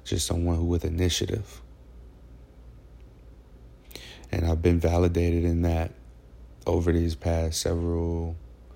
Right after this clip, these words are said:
days now. It's gonna happen. Mark my words. The integration of mental health resources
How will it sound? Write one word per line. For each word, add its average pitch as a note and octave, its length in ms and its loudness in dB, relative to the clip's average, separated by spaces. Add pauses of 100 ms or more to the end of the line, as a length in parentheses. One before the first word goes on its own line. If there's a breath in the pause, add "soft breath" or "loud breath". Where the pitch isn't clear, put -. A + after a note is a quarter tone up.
(300)
days F2+ 580 2
now. F#2 360 -4 (4000)
It's F#2 160 0
gonna G2+ 280 2
happen. F#2 340 0 (540)
Mark F2 200 -2
my F#2 120 2
words. G#2+ 600 0 (2000 loud breath)
The F2 160 -2
integration F#2 580 4
of F2+ 60 0
mental F2+ 360 0
health F2+ 200 2
resources F2 800 -2